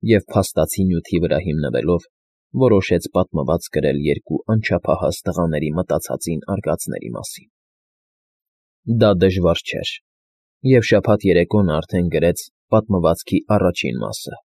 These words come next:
երեք հազար բառ, որով մեծ բավականություն պատճառեց Ջիմին։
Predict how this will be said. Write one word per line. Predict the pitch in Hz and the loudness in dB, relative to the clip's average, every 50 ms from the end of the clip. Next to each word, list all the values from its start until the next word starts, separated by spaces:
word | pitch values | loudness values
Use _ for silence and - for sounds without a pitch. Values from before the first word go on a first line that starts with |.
| _ _ _ _ _ _ _ _ _ - | _ _ _ _ _ _ _ _ _ -2
երեք | 123 123 113 101 87 85 87 - - | 2 4 6 6 6 6 4 4 2
հազար | 95 92 - 82 71 - | 0 2 2 0 0 0
բառ, | - - - - - - - _ _ _ _ _ _ _ _ _ _ _ _ _ _ - | -4 -8 -10 -10 -10 -14 -16 _ _ _ _ _ _ _ _ _ _ _ _ _ _ -6
որով | 127 127 131 127 120 110 101 101 | 0 2 4 6 6 6 6 4
մեծ | 98 101 104 110 110 - | 4 4 4 2 2 2
բավականություն | 104 92 87 95 95 - 92 98 101 - - 123 107 98 | 2 4 4 2 2 2 0 0 0 0 0 -2 -2 0
պատճառեց | - 62 - _ - 71 - - 57 - _ | -2 -6 -6 _ -6 -6 -4 -4 -6 -8 _
Ջիմին։ | - - 64 50 50 - 98 | -10 -10 -10 -10 -10 -12 -14